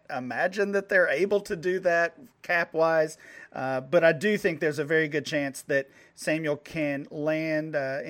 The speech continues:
in a new gig to, um, give him a larger role and, and a quarterback upgrade. Um, he,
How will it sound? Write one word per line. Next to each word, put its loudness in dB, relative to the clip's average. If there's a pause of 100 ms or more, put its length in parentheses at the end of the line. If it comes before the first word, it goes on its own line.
(140)
in -4
a 2
new 2
gig 2
to, -6 (320)
um, -10 (160)
give 0
him 0 (580)
a -2
larger 6
role 8
and, -2 (300)
and -2
a -4
quarterback 4
upgrade. 2 (380)
Um, -18
he, -14